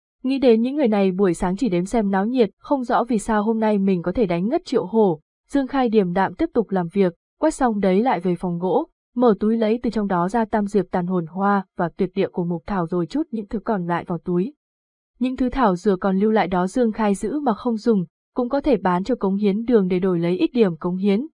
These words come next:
vác túi, Dương Khai đang chuẩn bị đi ra ngoài, sau một hồi ngẫm nghĩ lại thay lại bộ áo bẩn thỉu rách dưới hôm qua,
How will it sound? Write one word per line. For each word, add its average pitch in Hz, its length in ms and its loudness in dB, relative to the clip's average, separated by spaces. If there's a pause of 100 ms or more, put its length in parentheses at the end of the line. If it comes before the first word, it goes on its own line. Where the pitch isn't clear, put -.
(160)
vác 311 200 -2
túi, 220 280 2 (300)
Dương 277 200 -2
Khai 226 260 0
đang 208 160 -2
chuẩn 175 240 -2
bị 185 140 -4
đi 214 120 0
ra 214 120 -2
ngoài, 202 320 0 (340)
sau 254 180 -2
một 208 120 0
hồi 190 220 0
ngẫm 190 220 -4
nghĩ 254 120 -6
lại 226 280 0
thay 208 180 0
lại 190 180 -2
bộ 190 140 -2
áo 180 200 -2
bẩn 208 320 0
thỉu 180 160 -4
rách 277 180 -6
dưới 190 220 -2
hôm 233 220 -6
qua, 208 380 2